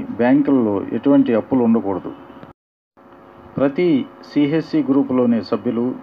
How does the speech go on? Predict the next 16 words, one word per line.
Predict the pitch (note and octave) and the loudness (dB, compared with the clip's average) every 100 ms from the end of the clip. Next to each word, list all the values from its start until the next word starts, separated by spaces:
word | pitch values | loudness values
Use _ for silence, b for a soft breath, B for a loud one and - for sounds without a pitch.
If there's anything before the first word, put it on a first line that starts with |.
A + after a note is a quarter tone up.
| - - - - - | -18 -20 -20 -20 -2
పన్నెండు | A#2 C#3 D3+ D#3 | 2 4 4 2
నుంచి | D3 C#3 C#3 C#3 C#3 - | 2 0 0 -2 -2 -4
పదహైదు | A2 A#2+ C3 A#2+ A#2 | -2 0 0 0 -2
లక్షలు | A#2 B2+ A#2 | -2 -4 -2
విలువ | A#2+ C#3 C3 | 0 0 0
చేసే | A#2 - G#2 F#2 - G#2 | -2 -4 -6 -8 -8 -4
వ్యవసాయ | A2 - A#2+ A2 | -2 0 0 0
వస్తువులు | A2 B2 A#2+ G#2+ | -2 -4 -2 -2
లేక | G#2+ - | -4 -4
పరికరాలు | G#2+ A2 A2 G#2+ F#2+ F2+ - | -4 -2 -2 -2 -2 -8 -10
కొనుగోలు | - A2+ A2 G2 F2+ | -4 -2 -2 -4 -4
చేయవచ్చు. | G2 F2+ F2+ - - _ _ _ - C3+ | -6 -6 -8 -14 -20 _ _ _ -6 -2
ఇందులో | D#3 D#3 B2 F#2 - | 2 4 2 0 -2
పది | B2+ C#3 C3+ | 0 0 0
శాతం | B2+ B2+ B2+ A2+ | 0 2 0 2
రైతు | A#2 B2 | 0 0